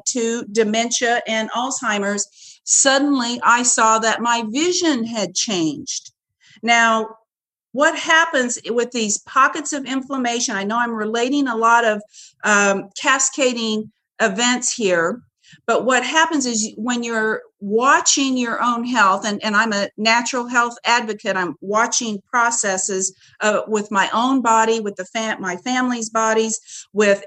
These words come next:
every person that I study, whether it be, uh, you know, an autoimmune condition, a cancer condition, a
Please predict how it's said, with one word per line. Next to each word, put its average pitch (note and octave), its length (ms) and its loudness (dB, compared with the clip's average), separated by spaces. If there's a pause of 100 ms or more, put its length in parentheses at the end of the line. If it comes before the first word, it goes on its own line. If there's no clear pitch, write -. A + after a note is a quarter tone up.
every C4 320 0
person C4+ 540 0
that A3 160 2
I G3+ 160 2
study, A#3+ 520 0
whether G#3 360 0
it F#3+ 120 -2
be, G3+ 320 -2 (460)
uh, G3 280 2
you A3+ 80 -2
know, G3+ 140 0
an G3 100 0
autoimmune A3+ 640 0
condition, B3 540 -2
a G3 80 -6
cancer A#3 420 -6
condition, A3+ 600 -4
a F#3+ 100 -4